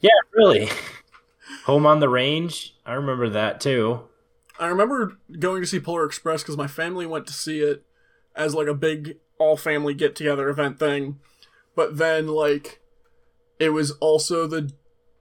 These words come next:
Speaker 2: day, um,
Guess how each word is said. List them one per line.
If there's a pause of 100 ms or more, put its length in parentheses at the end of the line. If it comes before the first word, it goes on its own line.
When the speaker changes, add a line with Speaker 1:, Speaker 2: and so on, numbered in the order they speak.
(440)
Speaker 2:
day, (840)
um,